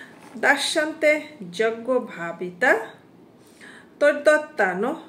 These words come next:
প্রদায়ভ্য যো ভুঙ্ক্তে স্তেন এব স।" এর অর্থ হল, যজ্ঞ দ্বারা পুষ্ট দেবগণ তোমাদের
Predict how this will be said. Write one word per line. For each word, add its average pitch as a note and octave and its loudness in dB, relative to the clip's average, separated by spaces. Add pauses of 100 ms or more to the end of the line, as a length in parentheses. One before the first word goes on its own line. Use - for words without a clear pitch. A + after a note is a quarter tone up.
(200)
প্রদায়ভ্য C4+ 2 (800)
যো D4+ 4
ভুঙ্ক্তে G3+ -6 (440)
স্তেন A3+ 2 (580)
এব G3+ 0 (200)
স।" - -14 (1000)
এর B3 0
অর্থ - -6
হল, G3+ -2 (1900)
যজ্ঞ C#4 2
দ্বারা D4+ 6
পুষ্ট G3 -6
দেবগণ G3 -2 (340)
তোমাদের D#4 2